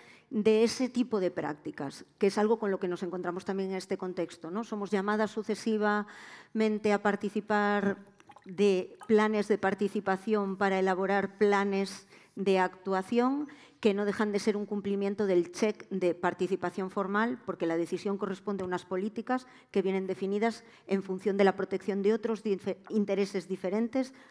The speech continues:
al de la libertad radical, ¿no? Entonces, en ese sentido de transformación hacia la gobernanza y hacia el ejercicio del derecho, el derecho administrativo está de nuestro lado.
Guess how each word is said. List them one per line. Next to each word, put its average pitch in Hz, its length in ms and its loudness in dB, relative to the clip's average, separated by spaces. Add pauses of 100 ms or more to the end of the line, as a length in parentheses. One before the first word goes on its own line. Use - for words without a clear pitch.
al 185 180 0
de 180 80 2
la 170 120 0
libertad 170 420 -2
radical, 160 600 -6
¿no? 208 200 -4 (420)
Entonces, 202 500 0
en 202 200 2
ese 214 580 4
sentido 214 440 0
de 208 120 4
transformación 202 1080 -2 (340)
hacia 190 260 0
la 175 100 2
gobernanza 185 760 0
y 185 140 -2
hacia 175 240 -2
el 175 80 0
ejercicio 190 480 -4
del 214 100 2
derecho, 214 500 -2 (380)
el 202 160 6
derecho 202 340 2
administrativo 196 640 -2
está 180 160 -8
de 156 140 -6
nuestro 160 340 -12
lado. 170 400 -4